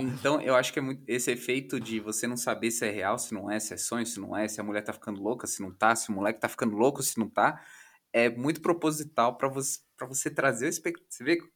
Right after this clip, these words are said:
traz o espectador pra perto, que vo-, assim como o personagem tá perdido, ele tá com medo, ele fala, "Cara, isso é real, não é real? Meu Deus, tão, tão me, tem um demônio ali? Não tem? Tão falando comigo? A Charlie tá viva? A Charlie não tá viva?"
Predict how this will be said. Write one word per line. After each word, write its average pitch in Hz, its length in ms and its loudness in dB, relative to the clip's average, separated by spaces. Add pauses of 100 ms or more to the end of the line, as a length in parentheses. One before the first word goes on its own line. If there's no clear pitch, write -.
(140)
traz 156 240 0
o - 20 -4
espectador 120 480 -2
pra 107 140 -2
perto, 127 300 -2
que - 100 -14
vo-, 139 160 -2 (440)
assim 208 280 2
como 220 160 2
o 165 80 2
personagem 123 580 2
tá 120 140 -4
perdido, 107 680 -2 (160)
ele 104 200 -6
tá 104 140 -2
com 107 160 -10
medo, 120 340 2
ele 107 120 -2
fala, 107 220 -8
"Cara, 110 320 -10
isso - 180 -6
é 127 60 4
real, 117 260 4
não 123 100 -2
é 117 40 -2
real? 113 300 0
Meu 120 180 -4
Deus, 139 300 -2
tão, 117 260 -8 (300)
tão - 120 -2
me, 120 220 -6 (420)
tem 135 100 0
um 139 80 0
demônio 117 380 0
ali? 127 140 -2
Não 131 120 -4
tem? 135 460 0
Tão 135 100 -6
falando 131 280 -4
comigo? 139 400 0
A 110 120 4
Charlie 127 260 -2
tá 104 100 -4
viva? 135 240 -4
A 110 80 -10
Charlie 127 200 -8
não 127 80 -14
tá 95 140 -4
viva?" 127 420 0